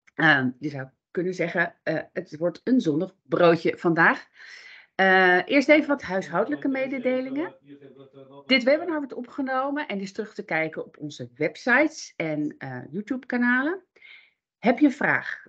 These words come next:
Stel die dan in de chat. En voor een rustig beeld, eh, je hoort het net al, eh, camera en geluid heel graag uit. Ehm, en dan gaan we beginnen,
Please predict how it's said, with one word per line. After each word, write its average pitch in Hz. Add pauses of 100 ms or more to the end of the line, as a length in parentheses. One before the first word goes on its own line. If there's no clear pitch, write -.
(140)
Stel 170
die 147
dan 160
in 151
de 127
chat. - (680)
En 202
voor 202
een 170
rustig 220
beeld, 190
eh, 160
je 165
hoort 175
het 170
net 170
al, 165
eh, 151
camera 226
en 175
geluid 160
heel 160
graag 139 (100)
uit. 240 (800)
Ehm, 180 (1000)
en 330
dan 320
gaan 180
we 160
beginnen, 151